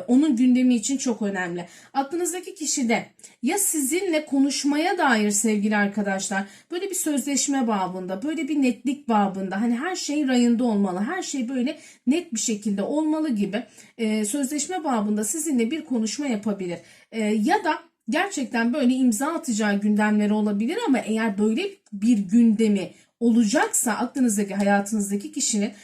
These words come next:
e, çok dikkatli de olması gerekiyor sevgili arkadaşlarım. Sizin enerjinize baktığım zaman aslında yüreğinizdeki sevgiye inanıyorsunuz. Yaşayacağınız güzelliklere inanıyorsunuz. Ama elim kolum bağlı.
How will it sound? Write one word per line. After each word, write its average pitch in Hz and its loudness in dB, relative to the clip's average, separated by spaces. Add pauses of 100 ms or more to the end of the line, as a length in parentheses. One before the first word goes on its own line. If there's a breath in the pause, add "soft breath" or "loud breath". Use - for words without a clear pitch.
(200 loud breath)
e, 202 0
çok 349 -6
dikkatli 226 -2
de 214 0
olması 208 0
gerekiyor 202 0
sevgili 208 -2
arkadaşlarım. 190 -4 (220 loud breath)
Sizin 240 2
enerjinize 262 2
baktığım 214 0
zaman 185 -6
aslında 294 0
yüreğinizdeki 233 2
sevgiye 208 0
inanıyorsunuz. 190 -4
Yaşayacağınız 220 -2
güzelliklere 214 0
inanıyorsunuz. 196 -2 (360 loud breath)
Ama 269 0 (760)
elim 381 -2
kolum 285 0
bağlı. 202 4